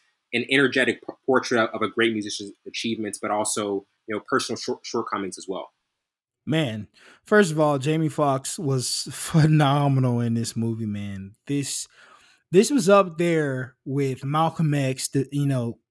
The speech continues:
Speaker 2: Denzel
Speaker 1: Portrayal.
Speaker 2: depiction of Ma-, Malcolm X,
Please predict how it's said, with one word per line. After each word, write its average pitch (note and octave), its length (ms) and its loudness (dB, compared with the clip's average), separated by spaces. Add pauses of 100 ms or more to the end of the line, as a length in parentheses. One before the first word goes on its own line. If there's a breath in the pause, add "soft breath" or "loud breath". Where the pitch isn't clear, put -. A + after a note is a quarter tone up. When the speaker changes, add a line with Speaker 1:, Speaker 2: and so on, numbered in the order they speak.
(560)
Speaker 2:
Denzel D#3+ 440 6
Speaker 1:
Portrayal. D3+ 200 2
Speaker 2:
depiction D3+ 420 2
of D3 100 4
Ma-, C#3+ 280 0
Malcolm C#3+ 420 -2
X, B2+ 360 -6